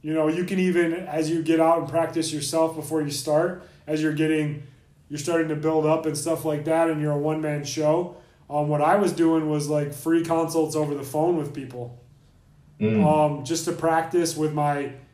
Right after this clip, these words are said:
Speaker 1: sales and stuff like that, and then selling them an exam. And that was tough, but I learned. You know, that's how you get into it. You just get in this shit, and you get a lot of people to tell you no, and then you learn, and you learn, and you learn, and then eventually you do that. But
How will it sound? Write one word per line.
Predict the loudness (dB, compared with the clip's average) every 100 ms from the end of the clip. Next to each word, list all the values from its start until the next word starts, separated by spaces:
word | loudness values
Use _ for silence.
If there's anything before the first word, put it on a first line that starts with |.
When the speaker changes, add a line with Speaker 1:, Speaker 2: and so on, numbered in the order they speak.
| -14
Speaker 1:
sales | -2 2 4 4 2
and | -2
stuff | 0 0
like | 2 0
that, | 4 4
and | 4
then | -2
selling | -2 -2 0 0
them | -4
an | -6
exam. | -6 -4 -4 -4
And | -8 -8
that | -2 0
was | 0 0
tough, | 2 2 2
but | 0
I | 0
learned. | 0 0 -4 -12 -20 -20 -20 -18
You | -6
know, | -2
that's | 0 2 2
how |
you | 2 2
get | 2 0
into | 0 -2 -8
it. | -10 -18 -20 -20 -20 -20 -8
You | -4
just | -4
get | -2 0
in | 0
this | 0
shit, | 2 2
and | 2
you | 2
get | 4
a |
lot | 4 4
of |
people | 0 0
to | 0
tell | 0
you | 0
no, | 2 4 4
and | 2
then | 0 -2
you | -2
learn, | 0 2 0 -2 -10 -18 -10
and | -8
you | -2
learn, | 0 0 0
and | -2
you | 0
learn, | 0 -2 -4 -14 -20 _ _ _ _ -12
and | -6
then | -4
eventually | -2 -2 -2 0
you | 2
do | 2
that. | 0 -4 -6
But | -8 -10